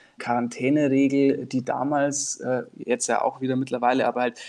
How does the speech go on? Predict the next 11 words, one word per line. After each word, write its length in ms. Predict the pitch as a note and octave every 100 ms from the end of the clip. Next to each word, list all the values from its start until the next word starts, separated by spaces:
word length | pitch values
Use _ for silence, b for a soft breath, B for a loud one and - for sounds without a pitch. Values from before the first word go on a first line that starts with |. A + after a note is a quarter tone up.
| B
damals 240 | - B2 B2
ja 100 | B2
noch 140 | A#2+
gegolten 440 | A#2 A2+ B2+ C3
hat, 200 | B2+ B2 - B B
äh, 140 | A2
überhaupt 320 | A#2+ A#2+ B2
ans 180 | A#2+ A#2+
Set 200 | E3 -
zu 320 | - - -
dürfen. 560 | A#2 C3+ D3+ - F#3